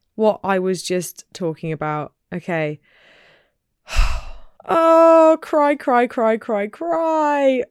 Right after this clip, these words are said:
Oh, so unhappy. Right, okay, where was I? I had a whinge about Kaninki. Um, I've just,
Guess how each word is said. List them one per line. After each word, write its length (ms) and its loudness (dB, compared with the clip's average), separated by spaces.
Oh, 420 -2
so 440 -6
unhappy. 680 -4
Right, 500 0
okay, 480 -2
where 300 -2
was 240 0
I? 180 -4
I 60 2
had 480 6
a 60 0
whinge 440 0
about 600 2
Kaninki. 920 -4
Um, 300 0
I've 200 -4
just, 280 -4